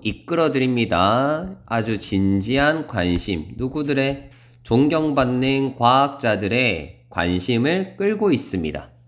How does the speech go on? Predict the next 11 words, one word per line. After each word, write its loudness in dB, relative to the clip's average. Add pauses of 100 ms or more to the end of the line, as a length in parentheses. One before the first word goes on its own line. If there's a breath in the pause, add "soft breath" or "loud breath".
(580 soft breath)
Using 4
specially 0
designed 0
telescopes, -4
분사구문이네요. 2
사용하면서, 2
분사구문 -2
찍고 -4
뒤에 2
주동 -4
보이시죠? -2